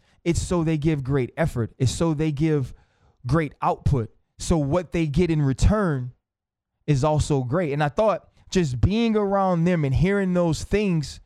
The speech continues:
were poignant. It was amazing. And so the week goes on and I go to the Super Bowl. Now, guys,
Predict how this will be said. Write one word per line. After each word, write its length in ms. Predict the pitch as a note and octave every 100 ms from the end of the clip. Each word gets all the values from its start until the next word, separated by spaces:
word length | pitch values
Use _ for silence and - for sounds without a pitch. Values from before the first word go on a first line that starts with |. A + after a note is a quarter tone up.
| _ _ -
were 160 | C#3
poignant. 480 | - - B3 D3+ - _ _ _ _ _ -
It 80 |
was 160 | D#3+ C#3
amazing. 640 | C3+ C3 G3+ G3+ B2 G#2+ - _ _ _ _ _ _ _ _ -
And 80 |
so 160 | D3+ A3+
the 120 | F#3+
week 260 | F3+ D4+ B3
goes 280 | A3 F#3+ D3+
on 180 | G#3
and 100 | G3+
I 60 | D#3
go 160 | C#3+ A3+
to 60 |
the 100 | G3+
Super 260 | - G#3+ D#3+
Bowl. 280 | C3+ A#2 A2
Now, 300 | G3+ F3 A2 _ _ -
guys, 400 | F3 A2 A#2+